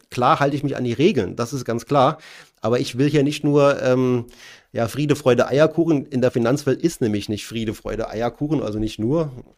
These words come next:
Von daher muss ich mich da auch frei äußern können. Also, ich will euch kurz, ähm, ganz kurz, weil das ist nämlich die entscheidende Information, die man jetzt als Nicht-Jurist, und ich bin kein Jurist, nicht so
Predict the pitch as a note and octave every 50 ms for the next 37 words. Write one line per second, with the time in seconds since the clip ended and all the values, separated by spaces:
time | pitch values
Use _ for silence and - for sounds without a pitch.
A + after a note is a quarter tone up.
0 | _ - - - - - - - A2 G2+ A2 B2 B2+ B2+ D#3 E3 D#3 C#3 D3+ C#3+
1 | - C#3+ C3 A2+ B2 - - - A#2+ A#2+ A#2 A2+ B2+ C3+ C3 C#3 A#2+ - G#2 F#2+
2 | E2+ E2 E2+ _ _ - - - - - - - _ - - C#3 D#3 C3 A2+ A2
3 | A2 D3 D#3 E3+ D3+ - - - F#3+ G#3 - - - - _ _ _ _ _ _
4 | _ _ _ _ _ _ _ _ _ _ _ _ _ _ - - B2+ C3 C3+ B2
5 | - C#3 E3 F3+ - - - D#3+ F3 E3+ - B2+ A#2+ B2+ B2 - - - C#3+ C3+
6 | B2+ C3 - D3 D3 - B2 A2+ - - A#2+ A#2+ C#3+ F3 F#3 F3+ E3+ D#3+ D#3+ E3
7 | D#3+ - C#3+ C3 B2 A#2 - - - D#3 E3 C3 G#2+ A2 C#3+ E3 D3 - _ _
8 | _ _ _ _ _ _ _ _ _ _ _ _ _ _ _ - - - - -
9 | - _ _ - B2 C3 C3+ C3 C3 C3 C3 C3 - B2 A#2+ - - C3 D#3+ G3
10 | - - B2+ G#2+ G2+ A#2+ D#3 D3 - G2+ G2+ G2+ - C3+ C3+ C3+ - G#2 G#2 G#2
11 | G#2 G2+ A#2+ C3+ C3+ - - - _ _ - A#2 C#3 E3 - - - D3 D3 C#3
12 | A#2+